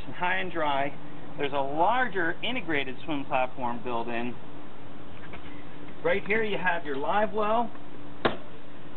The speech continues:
Down here is access to your batteries and other controls.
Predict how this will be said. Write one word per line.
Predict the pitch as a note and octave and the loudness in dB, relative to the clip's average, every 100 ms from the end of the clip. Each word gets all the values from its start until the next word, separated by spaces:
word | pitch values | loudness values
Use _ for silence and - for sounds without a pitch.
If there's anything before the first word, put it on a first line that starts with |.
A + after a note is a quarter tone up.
| - - | -2 0
Down | F#3 F#3 E3 | 2 2 0
here | G3+ F#3+ | 2 2
is | D#3 - | 0 0
access | G3 G#3+ - G#3 F#3+ - - - - - | 2 2 0 2 2 0 -2 -2 -2 -2
to | D#3+ D#3 | -2 -2
your | D3 C3+ | -2 0
batteries | F3 F#3+ G3+ G#3 G3+ G#3+ G#3 - E3 | 2 4 4 2 2 2 -2 -2 -2
and | E3 | 0
other | E3 F#3 G#3 G3+ | 2 2 2 0
controls. | G3+ G#3+ G3+ A#3 | 0 2 4 2